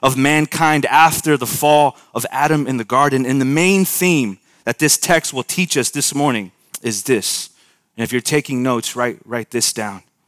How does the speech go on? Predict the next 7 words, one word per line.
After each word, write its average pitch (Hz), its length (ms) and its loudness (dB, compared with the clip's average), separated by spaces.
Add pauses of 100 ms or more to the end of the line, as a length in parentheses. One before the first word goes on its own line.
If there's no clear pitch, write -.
(600)
An 131 120 -6
accurate 175 540 2
knowledge 127 520 2
of 113 120 -4
our 113 100 -2
sinful 151 640 -4 (240)
nature 113 500 -4